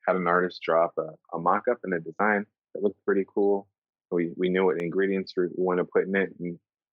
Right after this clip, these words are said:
we just start running some slow, low budget traffic to that just to see how our consumers would respond.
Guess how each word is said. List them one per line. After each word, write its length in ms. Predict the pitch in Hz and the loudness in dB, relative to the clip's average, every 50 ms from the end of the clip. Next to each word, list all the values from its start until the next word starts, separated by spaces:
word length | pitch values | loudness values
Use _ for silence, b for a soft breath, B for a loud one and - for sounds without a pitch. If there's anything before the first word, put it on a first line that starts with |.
| _ _ - | _ _ -2
we 100 | 92 101 | 0 0
just 120 | 107 104 | 0 0
start 180 | - - - 87 | 0 0 0 0
running 300 | 87 95 95 95 95 95 | 2 0 0 0 -2 -4
some 180 | - - 92 87 | -6 -8 -10 -8
slow, 600 | - - - 87 90 90 90 87 92 90 90 - _ _ _ - | -8 -4 -2 2 2 4 4 4 2 2 0 -4 _ _ _ -6
low 240 | - 90 95 101 98 | -2 2 2 2 2
budget 340 | 90 95 92 90 92 87 - | 2 2 0 0 0 -4 -4
traffic 500 | - - 95 104 113 - - 95 87 - _ _ - | -2 0 0 0 0 0 -2 -2 -2 -2 _ _ -10
to 100 | - 87 | -6 -2
that 260 | 82 82 82 85 80 82 - | 0 2 2 0 0 -2 -4
just 200 | 90 90 - - | -6 -6 -6 -8
to 100 | - 85 | -12 -10
see 220 | - - 92 90 - | -4 -2 -2 0 0
how 120 | 85 85 85 | 2 2 4
our 140 | 87 82 | 4 2
consumers 720 | 82 - - 85 - - - 87 85 85 85 82 85 85 - _ _ _ _ _ _ _ _ _ | 0 -2 -8 -12 -10 -6 -6 -4 -2 -2 -2 -4 -4 -8 -12 _ _ _ _ _ _ _ _ _
would 140 | 90 92 90 | 0 2 2
respond. 600 | 87 80 73 - - - 90 101 104 82 80 80 | 2 2 0 0 0 0 2 2 2 0 -2 -6